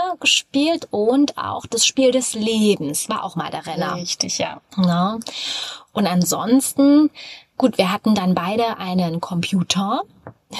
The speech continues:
Speaker 1: Das war ja
Speaker 2: Richtig,
Speaker 1: schon
Speaker 2: das war das
Speaker 1: mal
Speaker 2: Highlight schlechthin.
Speaker 1: Wahnsinn, genau. Und da haben wir super gerne Moorhuhn natürlich
Speaker 2: Ja.
Speaker 1: gespielt, aber auch später eigentlich komplett ohne Unterbrechung die Sims.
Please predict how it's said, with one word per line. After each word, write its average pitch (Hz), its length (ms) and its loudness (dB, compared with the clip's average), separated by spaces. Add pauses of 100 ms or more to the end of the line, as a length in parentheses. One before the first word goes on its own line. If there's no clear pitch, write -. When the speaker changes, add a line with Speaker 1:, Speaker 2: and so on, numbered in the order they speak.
(160)
Speaker 1:
Das 262 200 4 (100)
war 170 160 -6
ja 180 280 0
Speaker 2:
Richtig, 170 200 -4
Speaker 1:
schon 185 120 0
Speaker 2:
das 196 100 0
war 190 80 2
das 185 220 0
Speaker 1:
mal 175 80 -4
Speaker 2:
Highlight 180 340 -4
schlechthin. 185 580 -2
Speaker 1:
Wahnsinn, 180 580 0
genau. 185 480 0 (500)
Und 196 280 -2
da 196 60 -2
haben 294 380 2
wir 285 220 4
super 254 340 -4
gerne 196 340 -2
Moorhuhn 190 800 2
natürlich 285 540 -2
Speaker 2:
Ja. 277 60 -6
Speaker 1:
gespielt, 302 680 0 (360)
aber 247 440 -2 (160)
auch 247 240 0
später 262 640 0 (180)
eigentlich 208 520 -4
komplett 226 520 -2 (220)
ohne 240 240 6
Unterbrechung 208 760 0
die 175 80 -2
Sims. 151 540 -6